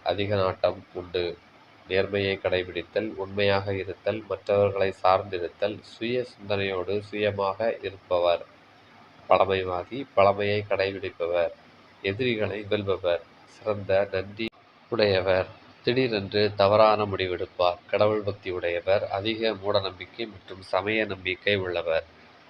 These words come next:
அதிகமாக நீர் அருந்துபவர். மற்றவர்கள் மேல் ஆதிக்கம் செலுத்துபவர். பணிவானவர். வரலாறு, புராணங்களை நம்புபவர். இன்று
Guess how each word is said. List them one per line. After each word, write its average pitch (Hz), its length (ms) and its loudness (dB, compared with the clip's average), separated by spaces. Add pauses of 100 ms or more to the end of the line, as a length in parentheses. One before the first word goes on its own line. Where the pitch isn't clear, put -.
(160)
அதிகமாக 107 720 2
நீர் 107 420 -2
அருந்துபவர். 92 800 0 (500)
மற்றவர்கள் 95 600 2
மேல் 104 260 0
ஆதிக்கம் 101 560 -2
செலுத்துபவர். 87 640 0 (540)
பணிவானவர். 95 760 0 (100)
வரலாறு, 98 580 4 (120)
புராணங்களை 98 580 2
நம்புபவர். 87 680 -2 (680)
இன்று 87 360 -6